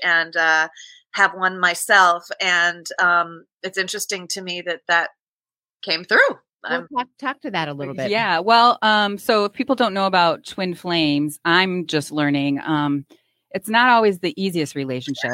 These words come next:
Speaker 3: and it's different from a
Speaker 1: <laughs>
Speaker 3: soulmate. In fact, it's a very, very tenuous relationship because your twin flame, um, can correct me if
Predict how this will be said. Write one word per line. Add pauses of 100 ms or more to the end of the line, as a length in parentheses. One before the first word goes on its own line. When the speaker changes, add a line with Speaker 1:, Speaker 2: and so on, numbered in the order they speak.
(120)
Speaker 3:
and
it's
different
from
a
Speaker 1:
<laughs>
Speaker 3:
soulmate.
In
fact,
it's
a
very,
very (600)
tenuous
relationship
because
your
twin
flame, (100)
um,
can
correct
me
if